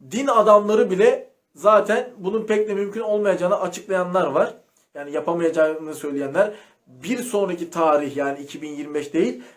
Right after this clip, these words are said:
bir sonraki tarihe uygun adımlar atmamız gerektiğini söyleyenler var. Bazı var olan protestan din adamları da hayır,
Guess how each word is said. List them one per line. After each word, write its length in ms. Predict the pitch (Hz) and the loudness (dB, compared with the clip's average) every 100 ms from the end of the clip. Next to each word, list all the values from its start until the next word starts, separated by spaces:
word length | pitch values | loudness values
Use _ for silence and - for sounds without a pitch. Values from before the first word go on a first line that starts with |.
| - | -14
bir 160 | 185 240 | -8 -6
sonraki 420 | 202 190 175 175 | -4 -4 -6 -4
tarihe 380 | 175 170 170 180 | 2 4 4 2
uygun 300 | 165 160 170 | 0 -2 -4
adımlar 280 | 151 156 | -4 -2
atmamız 320 | 147 147 143 135 | -4 -4 -12 -10
gerektiğini 380 | 143 139 139 | -8 -8 -12
söyleyenler 600 | 131 139 135 135 127 123 113 120 | -10 -6 -6 -6 -8 -8 -6 2
var. 300 | 180 277 - _ _ _ _ _ _ | 4 4 0 _ _ _ _ _ _
Bazı 560 | 208 269 247 190 180 | 2 4 4 4 4
var 200 | 185 208 | 8 8
olan 260 | 196 180 175 | 6 0 -2
protestan 600 | 175 175 190 - 196 180 | -6 -2 -2 2 0 2
din 60 | |
adamları 460 | 175 160 156 156 185 | -2 0 0 0 2
da 160 | 214 180 | 2 4
hayır, 360 | 151 165 226 | 2 2 -2